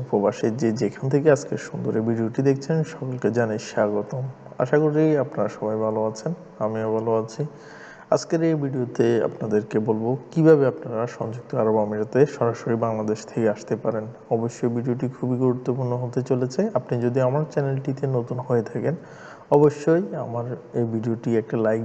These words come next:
দিয়ে এবং চ্যানেলটি সাবস্ক্রাইব করে পাশে থাকবেন। আমি প্রতিনিয়ত সংযুক্ত আরব আমিরাতের খবরাখবর এবং বিষয় আপডেট আপনাদেরকে দিয়ে থাকি। চলুন কথা না বাড়িয়ে চলে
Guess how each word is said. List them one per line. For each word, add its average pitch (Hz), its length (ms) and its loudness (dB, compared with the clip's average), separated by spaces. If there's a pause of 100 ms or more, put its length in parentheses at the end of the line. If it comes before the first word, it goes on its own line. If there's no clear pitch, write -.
দিয়ে 123 220 4
এবং 143 120 2 (100)
চ্যানেলটি 139 400 -8
সাবস্ক্রাইব 127 420 -4
করে 123 140 0 (100)
পাশে 120 280 -2
থাকবেন। 143 280 -6 (400)
আমি 160 120 6 (100)
প্রতিনিয়ত 151 480 2 (160)
সংযুক্ত 110 340 -8 (100)
আরব 110 220 0
আমিরাতের 123 460 2 (500)
খবরাখবর 127 680 4
এবং 117 120 -4 (120)
বিষয় 113 220 -2
আপডেট 113 320 0
আপনাদেরকে 113 460 -2 (180)
দিয়ে 117 220 -2
থাকি। 156 240 -8 (500)
চলুন 180 260 6 (100)
কথা 139 260 4
না 123 60 2 (100)
বাড়িয়ে 113 280 0 (120)
চলে 123 180 -2